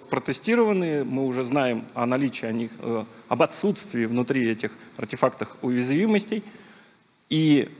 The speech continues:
э, сначала разворачивается, э, репозиторий, мы используем Nexus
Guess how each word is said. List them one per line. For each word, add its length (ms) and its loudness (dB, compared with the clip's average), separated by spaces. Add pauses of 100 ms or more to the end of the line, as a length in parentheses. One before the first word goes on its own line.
э, 500 0
сначала 460 2
разворачивается, 1120 -4 (540)
э, 400 -6 (680)
репозиторий, 640 2
мы 220 2
используем 520 2
Nexus 300 -2